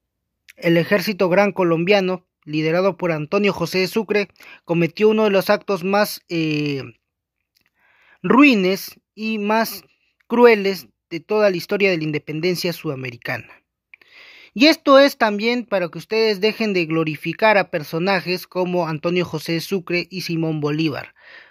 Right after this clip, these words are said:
porque lo cierto es que estos personajes también cometieron errores y también cometieron abusos y excesos, porque es normal echarle la culpa a los españoles, ¿no? Diciendo que los españoles fueron malos, que...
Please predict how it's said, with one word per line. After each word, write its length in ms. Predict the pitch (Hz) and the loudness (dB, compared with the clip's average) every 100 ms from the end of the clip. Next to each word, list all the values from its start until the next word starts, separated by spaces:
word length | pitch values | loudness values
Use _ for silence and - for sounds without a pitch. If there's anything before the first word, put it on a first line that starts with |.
| _ | _
porque 240 | - 151 180 | -8 -2 0
lo 120 | 185 | 0
cierto 480 | - 262 240 226 202 | 4 4 4 0 -2
es 160 | 214 | -4
que 120 | - | -4
estos 240 | 214 - 208 | -6 -6 -8
personajes 640 | 202 165 196 202 190 190 | -8 -6 -2 -2 -2 -6
también 340 | - 160 180 190 | -6 -4 -2 -2
cometieron 600 | 185 170 151 175 170 156 | -4 -6 -4 -4 -4 -6
errores 520 | 139 160 127 117 - _ _ _ | -4 -4 -4 -10 -18 _ _ _
y 120 | - | -6
también 260 | 175 185 202 | -2 0 0
cometieron 560 | 208 190 165 190 190 170 | 0 -2 -2 -2 -2 -4
abusos 560 | 151 202 180 190 170 | -4 -4 -4 -6 -6
y 60 | 143 | -10
excesos, 600 | - 208 196 - 117 - - - _ | -8 -6 -6 -8 -18 -20 -20 -20 _
porque 260 | 185 180 247 | -4 0 2
es 100 | 220 | 2
normal 480 | 247 233 247 254 226 | 0 2 4 4 0
echarle 380 | 190 190 208 214 | -4 -2 -2 0
la 140 | 185 | 0
culpa 300 | - 220 196 | -2 -4 -2
a 40 | |
los 160 | 180 160 | -2 -2
españoles, 600 | 156 - 185 254 190 143 | -8 -6 -2 0 0 -2
¿no? 100 | 175 | -4
Diciendo 340 | 185 147 190 180 | -4 -4 -4 -4
que 100 | 165 | -6
los 180 | 151 | -8
españoles 640 | 151 - 160 175 185 170 - | -10 -10 -4 -2 0 -2 -6
fueron 360 | 175 170 160 | -4 -4 -2
malos, 540 | 170 220 214 202 202 - | 4 4 4 0 -4 -6
que... 220 | - 147 | -12 -14